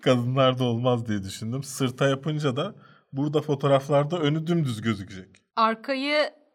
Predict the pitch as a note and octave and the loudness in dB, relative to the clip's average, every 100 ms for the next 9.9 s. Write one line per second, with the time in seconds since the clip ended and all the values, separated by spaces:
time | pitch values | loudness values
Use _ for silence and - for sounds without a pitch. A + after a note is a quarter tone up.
0 | _ _ A3+ A#3+ A#3 - C4 A#3+ B3+ B3+ | _ _ -6 -4 -4 -4 -4 0 -2 -2
1 | B3+ F4+ F4 F#3+ G3 - F#3 G#2+ G2+ F#2+ | -4 -6 -6 -8 -10 -16 -6 -6 -4 -6
2 | F2+ F2 - _ - G#3+ G#3 A3 G#3+ F#3 | -8 -14 -18 _ -10 -8 -8 -8 -10 -12
3 | F#3 E3+ _ - F2 D#2+ _ _ _ A2+ | -14 -16 _ -16 -14 -14 _ _ _ 2
4 | B2+ C3 - C#3 C3+ C3+ A#2 G#2 B2+ - | 2 2 -2 -2 0 -2 0 2 2 -2
5 | - - _ - F#2 F2 E2+ E2+ G2 G2+ | -16 -20 _ -14 -10 -10 -10 -6 -4 -4
6 | G2+ F#2 F2 - F2+ E2+ E2+ F2+ A2 D#3+ | -2 -2 -2 -6 -8 -8 -10 -4 -4 -4
7 | - - B2 - A2+ A2 A2 A2 B2+ A#2 | -10 -18 -18 -4 -2 -2 -4 -10 0 0
8 | A#2 A#2 - - A2 A2+ A2 - A2 - | 0 -10 -18 -8 -4 -4 -4 -6 -8 -4
9 | A2+ - G#2+ G#2 G#2 A2+ G#2+ - - | -4 -2 -4 -4 -6 -8 -8 -14 -20